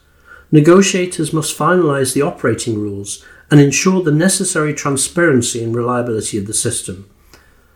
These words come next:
Otherwise, we'll have to do it all in Europe, and there'll be no point in trying to encourage mitigation elsewhere in the world where it may be easier and more cost-effective.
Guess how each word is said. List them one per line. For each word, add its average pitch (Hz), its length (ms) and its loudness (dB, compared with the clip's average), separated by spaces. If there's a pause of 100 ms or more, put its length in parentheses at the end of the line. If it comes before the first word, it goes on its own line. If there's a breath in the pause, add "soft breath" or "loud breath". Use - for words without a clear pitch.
(180 soft breath)
Otherwise, 123 720 4 (180)
we'll 151 180 4
have 156 240 -2
to 127 100 -2
do 127 140 0
it 127 220 -8
all 165 280 6
in 123 140 2
Europe, 110 380 -6 (380 soft breath)
and 139 140 6
there'll 131 140 2
be 131 100 0
no 143 260 4
point 123 600 -2 (240 soft breath)
in 131 200 4
trying 127 320 -4
to 143 160 -12
encourage 123 520 -4
mitigation 120 840 -2
elsewhere 143 460 -2
in 110 100 -6
the 104 80 -4
world 104 320 -6 (360 soft breath)
where 131 220 4
it 123 140 -2
may 127 160 -2
be 120 240 -8
easier 131 400 -2
and 117 100 -2
more 110 200 -6
cost-effective. - 840 -6